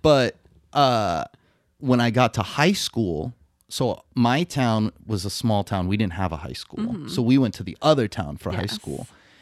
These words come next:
Speaker 1: And when I got to high school, uh, I met some kids and whatever, and someone found out that I had the Star Wars website.
Speaker 2: Oh.
Speaker 1: And we were in class,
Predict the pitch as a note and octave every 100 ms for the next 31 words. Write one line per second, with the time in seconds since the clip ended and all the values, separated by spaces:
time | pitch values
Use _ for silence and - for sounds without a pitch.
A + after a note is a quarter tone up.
0 | _ - A#2 A2 G2 F#2+ F2 - C3 C#3
1 | C#3 C3 C3 C#3 - - E2 D#2 - _
2 | _ _ A2+ G#2+ F2+ D#2 - A2 G2+ G#2
3 | A2+ - C#3 B2 A#2 A2 - A2+ A2 G#2+
4 | A2 G2+ G2 G2+ G#2+ G#2 G#2 G2+ G2 _
5 | _ _ _ - - D3+ G3+ F#3 D#3 -
6 | C#3 B2+ A2+ A2 G2 - A2 G#2 F#2+ G2+
7 | G2 F2+ - - D#2 D#2+ D2+ - - -
8 | - - - - - F3+ F3+ F3 F3 F#3
9 | F#3 - C3 B2 A#2+ A#2+ _ _ _ -
10 | D3 D3+ D#3+ - - C3 C3 G2+ D2+ D#2
11 | - -